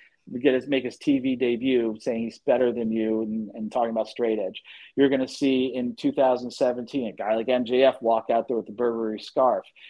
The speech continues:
You're gonna see guys like Strickland blow up and Ricochet and all those guys. And then in twenty eighteen, twenty nineteen, Matt Riddle, all these guys came through M L W.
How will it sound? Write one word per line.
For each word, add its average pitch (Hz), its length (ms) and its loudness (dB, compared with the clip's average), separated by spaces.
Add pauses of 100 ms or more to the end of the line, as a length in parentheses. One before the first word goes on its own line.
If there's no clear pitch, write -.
(180)
You're 127 120 0
gonna 127 180 0
see 123 220 -2
guys 117 220 2
like 123 120 -2
Strickland 147 480 0
blow 110 200 0
up 95 120 -8
and 107 100 -6
Ricochet 113 680 -2
and 120 80 -10
all 131 180 2
those 120 180 -4
guys. 113 280 -6
And 131 100 -6
then 127 120 -4
in 123 100 -6
twenty 127 340 -2
eighteen, 123 260 -4
twenty 120 220 -8
nineteen, 117 380 -12
Matt 113 220 -2
Riddle, 120 200 -2
all 135 160 6
these 170 120 0
guys 135 300 2
came 151 360 -4 (320)
through 143 160 8
M 123 120 2
L 117 100 -4
W. 151 400 -2